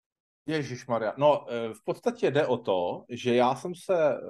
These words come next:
rozhodl a po dlouhé úvaze jsem teda došel k názoru, že už dál nebudu trvalým členem odvážných palců. Což, eh, má, eh,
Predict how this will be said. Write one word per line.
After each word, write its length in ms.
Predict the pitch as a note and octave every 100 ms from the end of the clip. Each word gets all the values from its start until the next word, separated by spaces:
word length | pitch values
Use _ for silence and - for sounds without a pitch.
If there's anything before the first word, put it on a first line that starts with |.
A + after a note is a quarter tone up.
| F#2+ F2+ -
rozhodl 640 | G2+ B2 B2 B2 A#2+ A#2+
a 80 | C3
po 140 | B2+ E3+
dlouhé 640 | A#2 A#2 D3+ F#3 F#3+ F#3+
úvaze 720 | B2+ A2 B2 A2 G#2 F2 G2 -
jsem 500 | - B2+ A#2 A2+ -
teda 320 | B2 C#3 B2+
došel 420 | A2+ - C#3+ B2
k 40 |
názoru, 560 | A#2+ A#2 A2+ B2 C3 C3 - _ _
že 260 | G2+ A#2 B2
už 300 | D3+ - -
dál 440 | G2 G#2 A2+ C3 C#3+
nebudu 540 | A2 A2 B2+ C#3 D3+
trvalým 640 | C3+ - A2 A#2+ B2 C3 C3 B2+ _
členem 540 | - C3 A2+ A#2 A#2 A#2+ - _ _ _
odvážných 720 | A#2+ A#2 B2+ C3 B2 C3+ C3
palců. 520 | - G#2+ G2 G#2+ F#2 - _ _ _ _ _ _
Což, 300 | - F3 -
eh, 60 | A#2+ B2 A#2 A#2
má, 360 | A#2 C#3+ D3
eh, 20 | A2